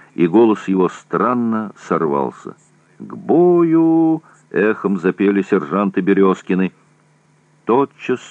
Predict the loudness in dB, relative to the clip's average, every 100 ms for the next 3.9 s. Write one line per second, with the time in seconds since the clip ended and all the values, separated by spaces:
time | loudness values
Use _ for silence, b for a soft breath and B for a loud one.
0 | -20 -8 0 2 2 0 0 0 0 -2
1 | -6 -4 -4 -2 -2 0 -2 -2 -6 B
2 | B B B -4 0 2 0 0 -2 -2
3 | -2 0 -2 -2 -4 -2 -4 -6